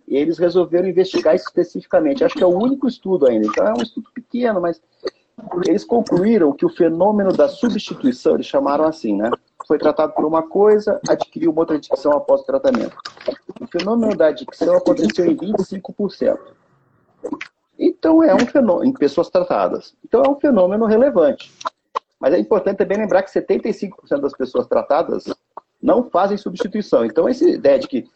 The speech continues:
não adianta tratar, pelo amor de Deus, né? Quer dizer, é um niilismo terapêutico que tem que acabar aqui agora.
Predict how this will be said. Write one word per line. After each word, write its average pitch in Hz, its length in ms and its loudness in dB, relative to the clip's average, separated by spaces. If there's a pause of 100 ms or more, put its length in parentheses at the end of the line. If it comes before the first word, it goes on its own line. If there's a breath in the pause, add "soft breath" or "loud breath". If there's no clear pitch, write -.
(120)
não 175 360 2
adianta 143 400 0
tratar, 143 440 -2
pelo 208 180 2
amor 214 200 2
de 277 120 -4
Deus, 147 360 2
né? 131 220 0
Quer 110 140 -6
dizer, 101 520 -6
é - 80 2
um 127 80 0
niilismo 165 500 -2
terapêutico 143 600 -4
que - 40 -20
tem 196 100 -4
que 208 80 -2
acabar 185 480 -2
aqui - 300 -4
agora. 131 500 2